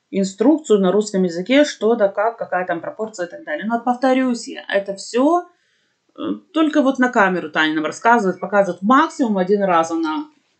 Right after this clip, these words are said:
этот самый йогурт приготовит и скажет: «Все, детки, вам понравилось, делайте дальше сами», в лучшем случае. Ну, а в худшем вообще забросят в дальний угол эти самые пакетики с пробиотиками, и все, и до свидания.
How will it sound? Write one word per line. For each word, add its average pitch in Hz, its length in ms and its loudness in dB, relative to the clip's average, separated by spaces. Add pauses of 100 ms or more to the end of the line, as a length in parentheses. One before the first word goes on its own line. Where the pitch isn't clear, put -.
(120)
этот 180 180 -8
самый 175 260 -2
йогурт 175 400 -4 (400)
приготовит 247 500 -2
и 233 40 -16
скажет: 196 380 -4
«Все, - 440 -4 (120)
детки, 247 360 -2
вам 262 180 0
понравилось, 349 600 2
делайте 277 320 0
дальше 226 320 -2
сами», 170 320 0
в 165 100 -6
лучшем 233 320 -6
случае. 170 400 -8 (500)
Ну, 330 160 6
а 302 60 6
в - 80 -6
худшем 269 320 -2
вообще 226 300 -2
забросят 185 400 0
в - 20 -14
дальний 175 240 0
угол 285 300 4
эти 240 120 -2
самые 220 340 -4
пакетики 208 580 -8 (400)
с - 100 -20
пробиотиками, 196 640 0
и 427 80 -2
все, 220 440 -4
и 302 120 0
до 233 80 0
свидания. 156 720 -8